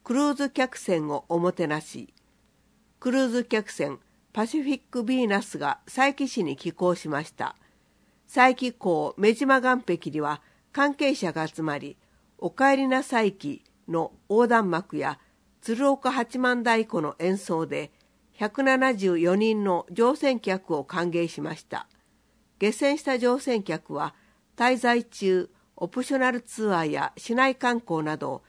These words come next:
それぞれ楽しんでいました。十一月二十九日火曜、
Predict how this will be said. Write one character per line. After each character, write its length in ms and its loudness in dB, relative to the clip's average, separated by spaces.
そ 160 0
れ 120 4
ぞ 120 0
れ 180 0
楽 260 -2
し 180 -4
ん 80 0
で 100 -2
い 100 -4
ま 140 -8
し 120 -20
た。 220 -10
十 220 2
一 180 -2
月 280 2
二 180 0
十 240 4
九 160 -4
日 340 -2
火 180 -6
曜、 400 -2